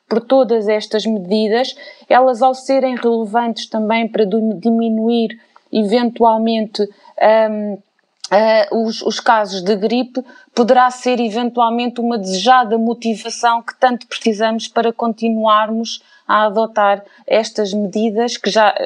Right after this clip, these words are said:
já estamos bastante cansados delas, enquanto aguardamos, eh, aguardamos, no fundo, por uma vacina que ansiamos e que agora vamos, então, discutir no resto do, do programa.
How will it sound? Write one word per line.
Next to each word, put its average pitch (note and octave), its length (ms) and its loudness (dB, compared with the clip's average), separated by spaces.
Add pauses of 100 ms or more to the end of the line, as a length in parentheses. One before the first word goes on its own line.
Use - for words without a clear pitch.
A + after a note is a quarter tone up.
(260)
já G#3+ 160 2
estamos G#3 320 -4
bastante F#3+ 480 -2
cansados G#3+ 440 -4
delas, A#3 440 0 (220)
enquanto A#3 400 2
aguardamos, A3 680 0
eh, G#3+ 340 4
aguardamos, A3 600 0
no G#3 100 -4
fundo, G#3+ 360 -8
por A3+ 120 -2
uma G#3+ 200 -2
vacina A3 680 -2 (320)
que A3+ 140 0
ansiamos A3 640 2
e F#3 60 0
que F#3+ 140 -4
agora F#3 280 2
vamos, G3 400 -2
então, G3 260 -2
discutir - 340 -6
no G3+ 120 -2
resto F#3+ 400 -2
do, G3+ 240 -2
do G3 80 -4
programa. F3+ 420 -2